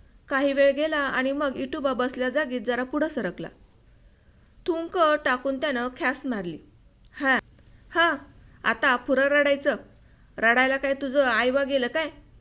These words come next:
असं म्हणून त्यानं पोराला विचारलं, "काय र, पाहुण्याचा विचार तरी काय आहे?"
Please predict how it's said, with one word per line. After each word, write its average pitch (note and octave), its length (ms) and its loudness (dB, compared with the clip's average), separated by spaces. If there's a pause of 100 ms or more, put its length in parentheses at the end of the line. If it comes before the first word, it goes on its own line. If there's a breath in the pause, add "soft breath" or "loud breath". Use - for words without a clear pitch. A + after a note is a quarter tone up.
(320 soft breath)
असं C#4+ 260 0
म्हणून D4+ 320 -2
त्यानं B3+ 220 -2
पोराला C#4 380 2
विचारलं, G3+ 400 -2 (420)
"काय C#4 240 4
र, D4+ 140 2 (340)
पाहुण्याचा C#4 440 2
विचार C#4 360 0
तरी D4+ 140 -2
काय C4+ 140 -2
आहे?" B3 240 -6